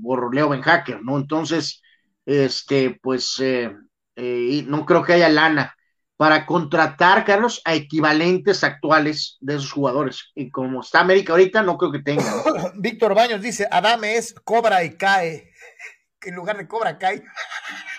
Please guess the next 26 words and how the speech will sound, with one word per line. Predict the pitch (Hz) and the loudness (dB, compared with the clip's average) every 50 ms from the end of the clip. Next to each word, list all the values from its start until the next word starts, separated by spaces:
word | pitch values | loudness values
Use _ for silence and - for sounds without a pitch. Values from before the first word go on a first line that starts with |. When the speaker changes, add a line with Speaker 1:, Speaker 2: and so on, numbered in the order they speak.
| - _ - - - _ - - _ _ | -16 _ -20 -20 -20 _ -20 -20 _ _
Speaker 1:
Eh, | - 147 143 147 151 147 135 - | -4 0 0 2 2 0 -2 -2
pues, | - 135 139 139 - - | 0 0 0 0 -2 -6
ándale, | 139 160 175 190 185 190 190 180 143 143 | -8 0 4 6 6 6 6 4 0 -4
yo | 160 160 160 156 | -6 -4 -4 -2
creo | 165 180 165 160 | 0 -2 2 2
que | 180 | 2
eso | 170 156 185 | 2 2 2
es | 156 | 2
lo | 185 175 | 2 4
que | 147 165 | 4 4
va | 175 | 4
a | 180 180 | 4 4
pasar | 180 160 143 156 165 175 175 | 2 0 2 2 2 2 2
el | 165 156 | 2 0
día | 175 | 2
de | 175 170 | 2 2
la | 165 156 | 0 0
mentada | 147 147 135 139 143 175 170 170 | -2 -6 -6 0 0 0 0 0
pelea, | - 147 139 143 165 170 156 | -2 -2 0 0 0 0 -2
¿no? | 143 165 202 _ _ _ _ _ 185 | -4 -8 -12 _ _ _ _ _ _
Speaker 2:
Hijo | 185 196 208 208 208 208 196 151 - - 170 165 147 147 | -18 -14 -10 -8 -8 -8 -8 -10 -10 -12 -14 -14 -14 -14
de | 143 139 135 143 - | -16 -16 -16 -18 -20
la | - - - | -20 -20 -20
chica, | - - 175 160 156 | -18 -16 -16 -14 -8
bueno. | 170 185 190 185 185 180 165 151 147 143 - _ _ _ _ _ _ _ _ _ _ _ _ _ _ _ _ _ _ _ _ _ _ | -6 -4 -4 -2 -4 -6 -8 -10 -12 -14 -16 _ _ _ _ _ _ _ _ _ _ _ _ _ _ _ _ _ _ _ _ _ _
Eh, | - 190 196 208 202 202 208 214 214 214 - | 2 6 6 8 8 6 6 4 2 0 -6